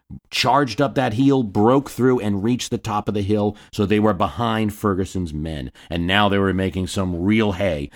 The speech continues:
on those British soldiers and loyalists. Ferguson still tried, going, "Hurrah, brave boys, the day is ours,"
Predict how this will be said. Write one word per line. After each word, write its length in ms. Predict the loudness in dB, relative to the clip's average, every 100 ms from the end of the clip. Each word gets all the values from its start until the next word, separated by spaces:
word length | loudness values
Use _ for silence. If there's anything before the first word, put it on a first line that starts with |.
| -10
on 140 | -6
those 200 | -4 -6
British 400 | -6 -6 -6 -6
soldiers 420 | -6 -6 -4 -6
and 160 | -6 -8
loyalists. 600 | -6 -6 -8 -14 -20 -20 -20 _ _ _ _ _ _
Ferguson 440 | 0 2 4 2 0
still 260 | 2 0
tried, 480 | 2 2 4 4 2
going, 240 | 0 0
"Hurrah, 480 | 0 2 4 4 4
brave 320 | 4 2 2
boys, 340 | 2 2 2 0
the 100 | -2
day 320 | 2 2 2
is 160 | 2 2
ours," 600 | 2 0 -2 -8 -18